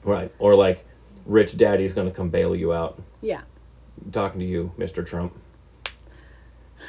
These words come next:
Speaker 1: I know I
Speaker 2: He
Speaker 1: wasn't gonna name any names, but I just, you
Speaker 2: Why
Speaker 1: know.
Speaker 2: not? Wasn't he indicted? Or
Speaker 1: Probably.
Speaker 2: did, no, no. Didn't he
Speaker 1: Again.
Speaker 2: get arrested on the third?
Speaker 1: I don't know. Did Trump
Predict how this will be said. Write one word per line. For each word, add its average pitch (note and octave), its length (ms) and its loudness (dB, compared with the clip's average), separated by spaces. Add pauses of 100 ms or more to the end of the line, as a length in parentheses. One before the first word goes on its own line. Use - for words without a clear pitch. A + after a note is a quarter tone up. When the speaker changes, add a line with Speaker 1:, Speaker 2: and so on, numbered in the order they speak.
(680)
Speaker 1:
I G2 160 2
know G2+ 160 8
I G2 60 10
Speaker 2:
He G2+ 60 8
Speaker 1:
wasn't G#2 220 4
gonna G2 140 4
name G2 240 2
any F#2 140 2
names, F2+ 340 0
but E2+ 180 2
I E2 80 2
just, - 280 -10
you A3 80 -10
Speaker 2:
Why E4 280 -2
Speaker 1:
know. G4 140 -4 (100)
Speaker 2:
not? C4+ 640 -10
Wasn't D4+ 340 -2
he F#4+ 200 -2
indicted? A#3 680 -4 (300)
Or B3 80 -6
Speaker 1:
Probably. G#3 300 4
Speaker 2:
did, C#4+ 160 6
no, E4+ 100 12
no. D4 240 6 (280)
Didn't D#4 240 6
he - 60 8 (340)
Speaker 1:
Again. - 40 -2
Speaker 2:
get D4 220 2
arrested B3+ 560 -2
on D4 160 2
the D4+ 100 4
third? D#4+ 320 -2 (540)
Speaker 1:
I A#2+ 60 -10
don't D3 280 -4
know. A2 460 0 (920)
Did C#3+ 680 8
Trump D#3+ 500 4